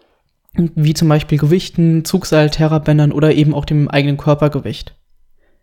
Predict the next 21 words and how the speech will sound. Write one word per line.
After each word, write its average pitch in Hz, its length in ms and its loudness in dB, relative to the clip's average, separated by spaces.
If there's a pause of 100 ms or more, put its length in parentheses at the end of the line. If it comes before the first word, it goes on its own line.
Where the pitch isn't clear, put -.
(220)
Das - 320 -6
Ziel 254 480 0
im 170 580 -2
Kraftsport - 800 -8
ist - 480 -12 (500)
für - 120 -4
uns 151 160 -2
Triathleten 190 540 -2
nicht 160 200 -4
unbedingt 165 720 -2
der 156 220 2
Masseaufbau, 196 920 0
dass - 240 -10
wir 151 100 0
aussehen 151 260 -2
wie 143 100 0
Bodybuilder, 196 800 -4
also 143 200 -10
dicke 180 240 -6
Muckis 180 380 -2
haben, 202 320 -2